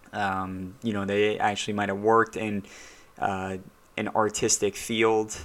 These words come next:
as a full-time profession or were per-, pursuing art as a full-time profession. But I made it work. I set up my easel, found a spot in the classroom that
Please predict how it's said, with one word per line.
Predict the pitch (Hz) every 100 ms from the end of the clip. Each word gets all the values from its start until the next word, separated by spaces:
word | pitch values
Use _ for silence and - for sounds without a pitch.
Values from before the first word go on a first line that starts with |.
| - -
as | 104
a | 101
full-time | - 104 101 104
profession | 98 104 110 101 113
or | 120 143 120
were | 107 107
per-, | - 107 113 -
pursuing | 120 - 110 104
art | 110 113 - - - -
as | -
a | -
full-time | - 98 104 95
profession. | - - - - - - - - - - - - - - - - - - _
But | 135 135 - - - - - - _ -
I | 117 120 120 120 110 92 123 -
made | - 113 113 131
it | -
work. | 113 117 143 - - - - -
I | - 101 98
set | - 117 107
up |
my | 104 101
easel, | 104 107 - 113 107 104 95
found | - 104 98
a | 95
spot | - - 110 110 - -
in | 113
the | 107
classroom | 104 110 107 107 - 110 107 107
that | 104 101